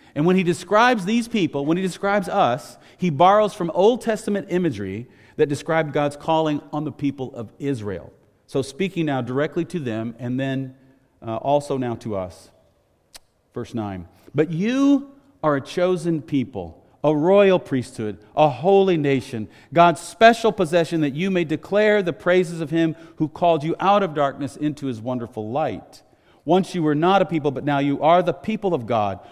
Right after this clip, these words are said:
Once you had not received mercy, but now you have received mercy."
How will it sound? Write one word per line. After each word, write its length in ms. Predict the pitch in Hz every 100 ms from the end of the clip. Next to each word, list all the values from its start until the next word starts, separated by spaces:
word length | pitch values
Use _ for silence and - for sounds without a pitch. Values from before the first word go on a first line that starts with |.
| -
Once 200 | 165 190
you 60 | 190
had 140 | 175
not 240 | 165 226 170
received 320 | 170 - 151
mercy, 280 | 139 135 139
but 140 | 123
now 160 | 139 147
you 160 | 143
have 540 | 127 120 147 135 101 - - _
received 520 | 127 - 131 113 95
mercy." 460 | 104 104 90 87